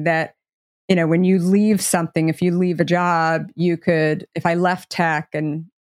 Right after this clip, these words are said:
started a beverage company, and for whatever reason, I didn't wanna be there, it didn't go well, I could always go back to tech. You couldn't really go back to your family, right?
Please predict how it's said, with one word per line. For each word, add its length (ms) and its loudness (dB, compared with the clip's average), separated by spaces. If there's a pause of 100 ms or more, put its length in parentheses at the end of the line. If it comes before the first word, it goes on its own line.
started 300 0
a 60 -6
beverage 320 -2
company, 460 -2
and 340 -6
for 100 0
whatever 340 0
reason, 680 0
I 60 2
didn't 160 0
wanna 180 0
be 160 2
there, 340 0
it 180 -4
didn't 200 0
go 180 2
well, 320 0
I 80 0
could 140 -2
always 260 -2
go 120 0
back 240 0
to 80 -10
tech. 260 -2 (340)
You 120 2
couldn't 320 2
really 260 2
go 200 2
back 420 -4
to 120 -10
your 120 -4
family, 640 -4
right? 320 -2